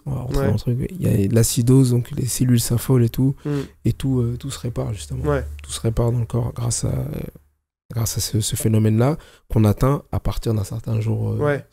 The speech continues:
Speaker 1: certain nombre de jours, euh, jeûnés.
Speaker 2: C'est ça, et je sais que, bah, Tim Ferriss, lui, euh, il se fait ça, il se fait un jeûne de trois jours, je crois, par trimestre.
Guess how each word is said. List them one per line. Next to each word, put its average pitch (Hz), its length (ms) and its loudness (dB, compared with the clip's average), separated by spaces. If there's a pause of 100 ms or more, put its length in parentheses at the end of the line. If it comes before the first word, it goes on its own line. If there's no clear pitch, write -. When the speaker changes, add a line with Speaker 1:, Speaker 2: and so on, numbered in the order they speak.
Speaker 1:
certain 104 240 2
nombre 110 320 6
de 110 120 6
jours, 110 360 6
euh, 104 60 8
jeûnés. 101 260 4 (460)
Speaker 2:
C'est 143 80 -2
ça, 156 280 4
et 131 140 0
je 123 120 -4
sais 170 180 -4
que, 160 160 -2
bah, 135 260 -2
Tim 139 260 -4
Ferriss, 151 440 -2
lui, 147 320 0
euh, 123 180 -2 (680)
il 135 120 -8
se - 180 -6
fait 131 240 -6
ça, 139 380 0
il 135 60 -2
se - 80 -6
fait 151 80 2
un 147 80 4
jeûne 170 200 2
de 156 120 2
trois 147 260 0
jours, 160 180 0
je 165 80 -8
crois, 147 240 -2
par 147 140 -2
trimestre. - 680 -4